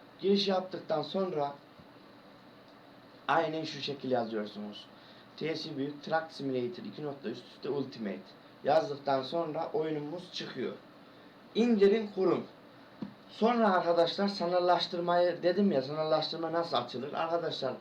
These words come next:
anakartınıza bağlı. Şu an anlatamıyorum. Benimki Asus. Sanallaştırmayı ben şöyle açtım. Yeniden başlatıyorum bilgisayarı. Yeniden başlattıktan sonra, e, bakın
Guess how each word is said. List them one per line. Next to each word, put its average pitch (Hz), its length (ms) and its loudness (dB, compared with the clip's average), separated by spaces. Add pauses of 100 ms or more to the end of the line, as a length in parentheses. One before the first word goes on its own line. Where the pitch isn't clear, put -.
(120)
anakartınıza 165 840 2
bağlı. 117 260 2
Şu 143 160 -8
an 143 60 -4
anlatamıyorum. 143 600 -4
Benimki 147 320 -2
Asus. 147 360 -4 (920)
Sanallaştırmayı 170 920 0
ben 170 120 -2
şöyle 170 300 0
açtım. - 360 -2 (680)
Yeniden 170 400 2
başlatıyorum 123 560 -2
bilgisayarı. 110 580 -2
Yeniden 151 420 -4
başlattıktan 151 680 -4
sonra, 147 520 -6 (1700)
e, 127 300 -2 (520)
bakın 139 280 -4